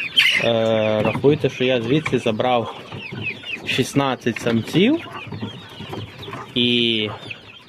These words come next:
і тут ще самця, напевно, з чотири буде. Ну,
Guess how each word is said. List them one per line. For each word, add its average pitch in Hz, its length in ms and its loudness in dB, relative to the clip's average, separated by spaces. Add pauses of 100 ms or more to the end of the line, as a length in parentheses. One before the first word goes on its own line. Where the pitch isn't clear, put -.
(120)
і - 40 -4
тут - 220 0
ще - 100 -6
самця, 120 360 0
напевно, 123 380 2
з - 60 -10
чотири 120 320 2
буде. 104 300 4 (1120)
Ну, 101 280 0